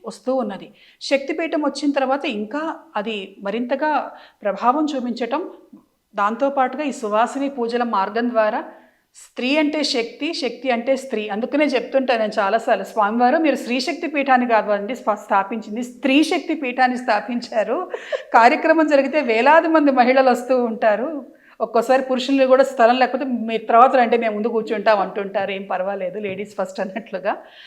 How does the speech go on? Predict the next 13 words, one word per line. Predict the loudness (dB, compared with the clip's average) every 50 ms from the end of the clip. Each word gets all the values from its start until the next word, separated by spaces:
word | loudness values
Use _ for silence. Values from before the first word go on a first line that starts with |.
| -18 -18 -18 -16 -14
ఇది | -10 -8 -6 -6 -6 -8 -12 -18 -14 _
ఒక | -12 -8 -4 -4 -2 -2 -4 -6 -10 -16 -20 _ -12
మహిళలకు | -10 -10 -8 -8 -4 -4 -2 -2 -2 -4 -6
సంబంధించినటువంటి | -8 -8 -8 -6 -8 -10 -10 -12 -12 -10 -10 -10 -10 -8 -10 -12 -12 -10 -10 -10
ఒక | -8 -8 -8
అద్భుత | -10 -10 -10 -14 -8 -6 -6
ఆధ్యాత్మికమైనటువంటి | -4 -4 -6 -8 -10 -10 -6 -4 -4 -4 -2 -4 -6 -4 -4 -6 -6 -6 -6 -6 -8 -10 -12 -12 -12 -12 -12 -12 -12 -12 -12 -14 -20 -20 -20 -20 _ _ _
ఒక, | -12 -10 -6 -4 -4 -2 -2 -4 -4 -8 -10 -16 -20 _ _ _ _ _ _ _ -10
ఆ, | -8 -6 -6 -6 -6 -8
విధానాన్ని | -8 -10 -8 -4 -2 0 0 2 2 0 0 0 -2
ఇక్కడ | -2 -2 -4
మనం | -4 -4 -4 -4 -4 -6 -6
గమనించొచ్చు. | -8 -8 -10 -12 -12 -14 -18 -18 -18 -18 -18 -18 -20 _ _